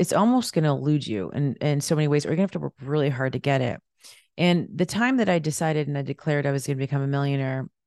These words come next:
it was June twenty twenty, and it was, uh, my, uh, birthday, June eleventh.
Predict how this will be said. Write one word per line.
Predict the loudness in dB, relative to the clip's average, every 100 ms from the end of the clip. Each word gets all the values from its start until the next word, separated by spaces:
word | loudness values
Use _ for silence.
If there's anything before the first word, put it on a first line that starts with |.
| _
it | -6 -2
was | 0 0 -2
June | -4 0 2 0
twenty | 0 -2 -2
twenty, | -4 -6 -4 -8 -12 _ -20 -20 _ _ 0
and | 2 4 2 0
it | -4
was, | -2 -2 0
uh, | 0 0
my, | 0 0 2 0
uh, | -2 -4 -2
birthday, | -2 -2 -8 -10 -16 _ _ -2
June | 0
eleventh. | 0 -2 -6